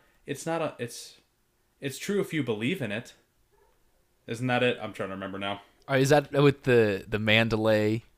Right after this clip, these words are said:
Speaker 2: Industries or something?
Speaker 1: I think so, yeah.
Speaker 2: <laughs> Or Vandalay, Vandalay Industries.
Speaker 1: Yeah, it's
Speaker 2: Yeah,
Speaker 1: not
Speaker 2: yeah,
Speaker 1: un-,
Speaker 2: yeah, I think I know what you're talking about.
Speaker 1: "Not untrue if you believe in it," or something to that effect.
Speaker 2: Yeah. <laughs> Well, and you know what's funny is Calvin makes a really good,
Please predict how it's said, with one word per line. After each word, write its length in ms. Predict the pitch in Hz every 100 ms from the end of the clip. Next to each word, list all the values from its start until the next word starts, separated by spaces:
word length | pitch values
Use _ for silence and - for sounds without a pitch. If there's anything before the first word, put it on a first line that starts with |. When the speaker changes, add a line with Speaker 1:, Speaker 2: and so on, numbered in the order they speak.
| _
Speaker 2:
Industries 560 | - 123 123 - 131 120
or 60 | 123
something? 440 | 131 120 135 127 - _ _ _ -
Speaker 1:
I 60 | 113
think 200 | 104 90
so, 220 | 107 92
yeah. 240 | 95 95 98 - -
Speaker 2:
<laughs> 80 | 131 69 - 117 - 156 - 165 147
Or 140 | 139
Vandalay, 560 | 123 120 120 98 87 87
Vandalay 520 | 120 131 127 120 110
Industries. 600 | 107 107 - 78 78 - _ -
Speaker 1:
Yeah, 140 | 98 95
it's 80 |
Speaker 2:
Yeah, 120 | 143 151
Speaker 1:
not 80 |
Speaker 2:
yeah, 80 | 151
Speaker 1:
un-, 80 | 147
Speaker 2:
yeah, 200 | 135 113
I 60 | 131
think 160 | 151
I 40 | 127
know 80 |
what 60 | 107
you're 180 | - 87
talking 160 | - -
about. 220 | - -
Speaker 1:
"Not 200 | 120 117
untrue 320 | 117 - 120
if 120 | 107
you 80 | 113
believe 280 | 98 104 107
in 60 |
it," 100 | 107
or 80 | 104
something 320 | 104 107 107 98
to 80 | 101
that 120 | 101
effect. 480 | 143 104 - 165 -
Speaker 2:
Yeah. 520 | - - - 170 - 165
<laughs> 40 | _ 185 - - - - - - - - - -
Well, 160 | 165 190
and 340 | 165 165 139
you 140 | - 165
know 120 | 170
what's 180 | 143 -
funny 260 | 151 165
is 160 | 131 113
Calvin 380 | - 123 135 131
makes 200 | 120 -
a 60 |
really 200 | 117 120
good, 240 | 120 117